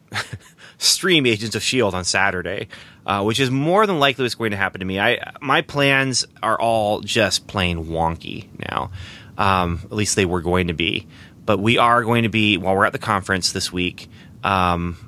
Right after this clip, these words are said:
my s-, my staff and, and my, my fellow, um, pastors, we're gonna be just, we'll go to the final seminar on Wednesday, and then we will be taken off to go and see this movie, Late Show,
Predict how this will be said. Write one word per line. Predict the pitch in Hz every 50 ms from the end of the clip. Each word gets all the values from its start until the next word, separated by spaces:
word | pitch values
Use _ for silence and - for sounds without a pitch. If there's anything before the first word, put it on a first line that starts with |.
| - - - - - -
my | - - 92 95
s-, | 95 - - - - - -
my | - 104 95 101 107
staff | 104 - - 113 104 101 101 101 - - - - - -
and, | - 104 95 90 90 90 87 87 -
and | - 95 90 87
my, | 87 87 85 85 85 87 87 -
my | 90 90 87
fellow, | 85 - 92 90 92 90 90 92 90 85 80 - - - - - - - - - - -
um, | - - 50 50 50 50 50 50 - - - - - - - - - - - - - - - - -
pastors, | - 98 92 90 - - 98 92 90 87 -
we're | 92 92 87
gonna | 95 95 87
be | 92 90 90 87 87
just, | 82 85 85 - - - - - - - - - - - - - - - - - -
we'll | - -
go | 113 104
to | 101
the | 92 98
final | - - 104 107 110 117 120
seminar | - - 120 110 110 107 107 104 107 107 110
on | - 95 92 92
Wednesday, | 90 92 98 - - 110 113 127 131 - - - - -
and | - 85 85
then | 85 85 85
we | 87 87
will | 85 82
be | 80 82 76
taken | - - 104 90 - 92
off | 87 87 92 - -
to | 95
go | 85 87 82 80
and | 82 85 -
see | - - 80 82
this | - 80 - -
movie, | 87 87 85 92 101 107 110 -
Late | - 78 78 73
Show, | - - 87 76 -